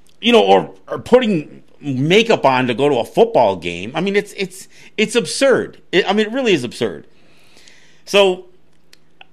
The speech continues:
I, I, the, the question that I have is, you know, when do these high schools, I mean, most of, look, there, there's been, we've been winning that battle too. Uh, we've had school after school after school drop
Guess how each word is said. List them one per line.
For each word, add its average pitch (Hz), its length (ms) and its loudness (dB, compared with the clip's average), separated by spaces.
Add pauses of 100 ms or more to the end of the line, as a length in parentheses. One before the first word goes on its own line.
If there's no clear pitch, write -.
(180)
I, - 520 -2
I, 185 160 -16 (260)
the, 170 180 0
the 185 260 -2
question 220 360 0
that 180 100 2
I 180 40 -2
have 254 220 0
is, 139 240 -6
you 175 160 -2
know, 165 140 -2
when 151 320 -4
do 214 80 -6
these 196 240 -4
high 208 200 -2
schools, 117 560 -10 (1500)
I 143 120 2
mean, 151 400 -6 (160)
most 214 360 4
of, 226 260 0
look, 226 220 2
there, 247 160 4
there's 214 240 4
been, 226 360 0 (140)
we've 285 140 -2
been 247 160 4
winning 226 240 0
that 151 220 2
battle 92 280 -6
too. - 380 -2 (480)
Uh, 147 280 -12
we've 196 200 0
had 147 420 0
school 208 400 0
after 165 160 -2
school 175 200 -2
after 131 140 -6
school 208 300 0
drop 131 400 0